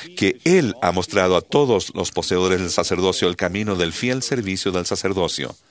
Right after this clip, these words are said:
Invito a cada presidencia de quórum a estudiar y a orar para aprender la voluntad del Señor que Él tiene para su quórum y luego ir y hacerla.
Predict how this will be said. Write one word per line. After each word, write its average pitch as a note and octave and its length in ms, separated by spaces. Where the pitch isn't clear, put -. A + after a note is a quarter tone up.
Invito A2 680
a F2+ 140
cada C#3 440
presidencia G#2+ 840
de F2 120
quórum A2+ 420
a F#2+ 40
estudiar G2 600
y E2+ 200
a D#2+ 80
orar G2 420
para F#2 380
aprender G2+ 640
la F#2 180
voluntad F#2+ 640
del C3 180
Señor A2+ 680
que F#2+ 260
Él D3 240
tiene E2+ 460
para F2 280
su C3+ 220
quórum F2 440
y E2+ 160
luego G2+ 520
ir A2 460
y G2+ 140
hacerla. E2 600